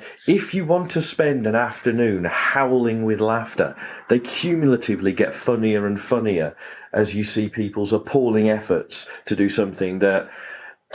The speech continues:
should be left to the prof-, professionals, if done at all, in the modern world. And I could imagine the same happening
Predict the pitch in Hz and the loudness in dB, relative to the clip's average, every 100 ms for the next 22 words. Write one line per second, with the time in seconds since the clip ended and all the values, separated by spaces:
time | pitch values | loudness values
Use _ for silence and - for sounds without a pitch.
0 | - - - 147 - 117 113 110 - 101 | -10 -2 2 2 4 4 4 0 -4 -4
1 | 104 - 101 165 - - - 110 - 110 | -4 -4 -2 -2 -2 -12 -4 -2 0 0
2 | - 92 85 - - 151 131 - - 113 | 0 0 0 -2 0 2 2 0 -6 -2
3 | 104 104 92 - 104 95 78 - 95 85 | 0 2 0 0 0 -2 -6 -8 -6 -2
4 | 87 85 80 76 76 67 - - - - | 0 0 -2 -6 -6 -6 -12 -16 -16 -16
5 | - - - - 113 113 117 117 - 110 | -18 -18 -18 -2 0 2 2 0 0 -2
6 | - 113 110 123 117 107 98 - 120 110 | 0 0 2 0 0 0 0 0 2 0
7 | 104 110 - 95 90 92 | 0 -2 -2 -4 -4 -6